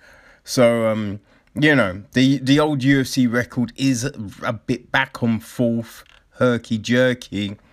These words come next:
But yeah, he should get probably another fight at least. So that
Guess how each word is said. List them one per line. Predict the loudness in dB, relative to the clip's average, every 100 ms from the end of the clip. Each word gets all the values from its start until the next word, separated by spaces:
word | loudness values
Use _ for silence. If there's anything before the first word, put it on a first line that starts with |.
| _ _ -20 -20 -4
But | 2 2
yeah, | 2 -4
he | -2 0 0
should | 0 -2 -4 -2
get | -2 -2 _
probably | -4 -4 -4 -4 -2
another | -2 -4 -6
fight | -8 -4 -4 -4
at | -10 -10
least. | -10 -10 -16 -16 -18 -20 _ _ _ _ _ _ _ _ _ -18 -8
So | -6 -2 0 0 -2 -8
that | -8 -6 -2 0 0